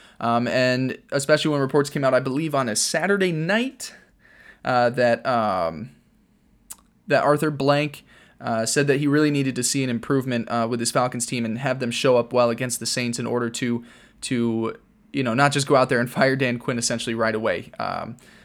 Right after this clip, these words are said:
you know, he's never said that he is going to move on from Dan Quinn, but said that he needs to see improvements. He got the improvement last week. They showed up extremely well against the Saints. It took a lot to get that game, and I think now we kind of get the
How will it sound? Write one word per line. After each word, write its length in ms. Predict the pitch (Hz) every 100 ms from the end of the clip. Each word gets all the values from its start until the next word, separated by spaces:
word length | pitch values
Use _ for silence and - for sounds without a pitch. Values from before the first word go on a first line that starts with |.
| -
you 80 | 117
know, 140 | 113
he's 180 | 117 120
never 220 | 135 135
said 260 | 127 - 143
that 120 | 123
he 120 | 135
is 160 | 131 143
going 200 | 147 147
to 60 | 147
move 160 | 151
on 200 | 151 147
from 120 | 147
Dan 240 | 143 147 147
Quinn, 260 | 147 151
but 180 | 143 -
said 180 | - 127
that 140 | 120
he 100 | 131
needs 260 | 135 135 139
to 120 | 123
see 160 | - 135
improvements. 560 | 120 - 165 185 185
He 80 | -
got 240 | 123 147 156
the 80 |
improvement 400 | 156 143 151 143
last 260 | 139 135 131
week. 140 | 147
They 80 | 143
showed 220 | 131 139
up 180 | 131 - - - -
extremely 420 | - - 160 185
well 380 | 160 151 151 147 - _
against 460 | - 131 131 139 -
the 80 | 131
Saints. 380 | - 135 143 131
It 80 |
took 160 | - 139
a 40 |
lot 200 | 127 135
to 80 | 131
get 120 | 139
that 160 | 135 131
game, 220 | 135 143
and 60 | 135
I 60 |
think 200 | 120 143
now 180 | 127 131
we 80 | 139
kind 220 | 139 135
of 80 | 127
get 140 | 131
the 200 | 127 120